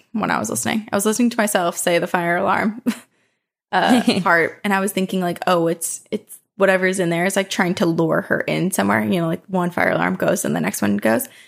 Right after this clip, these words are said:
Speaker 1: But they were eventually
Speaker 2: Yeah,
Speaker 1: all
Speaker 2: it's
Speaker 1: going at the same
Speaker 2: spooky.
Speaker 1: time in such a weird pattern to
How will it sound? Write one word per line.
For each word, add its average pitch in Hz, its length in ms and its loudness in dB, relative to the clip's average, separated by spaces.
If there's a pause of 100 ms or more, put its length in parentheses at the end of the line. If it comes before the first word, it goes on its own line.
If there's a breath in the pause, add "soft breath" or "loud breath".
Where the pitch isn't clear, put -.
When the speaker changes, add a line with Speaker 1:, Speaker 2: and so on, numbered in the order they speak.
(280 soft breath)
Speaker 1:
But 214 180 0
they 208 120 2
were 220 140 2
eventually 220 340 2
Speaker 2:
Yeah, 151 140 4
Speaker 1:
all 202 80 4
Speaker 2:
it's 214 80 -4
Speaker 1:
going 180 220 0
at 151 80 0
the - 40 -4
same - 200 0
Speaker 2:
spooky. 151 100 0
Speaker 1:
time 175 420 -2 (220)
in 202 380 0
such 226 260 -2
a 233 80 4
weird 190 540 0
pattern 175 560 -2 (320)
to 202 600 0